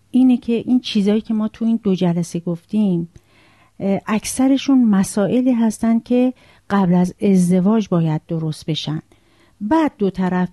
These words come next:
برن و وارد زندگی مشترک بشن. اگه دو طرف تونستن مسائلشون رو حل کنن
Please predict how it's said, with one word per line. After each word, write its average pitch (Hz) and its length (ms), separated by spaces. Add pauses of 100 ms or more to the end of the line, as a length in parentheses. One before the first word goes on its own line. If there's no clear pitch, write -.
برن 170 540
و 165 360
وارد 180 460
زندگی 170 520
مشترک 165 680
بشن. 156 340 (920)
اگه 403 240
دو 302 100
طرف 254 360
تونستن 254 600
مسائلشون 214 680
رو 196 60
حل 190 220
کنن 175 520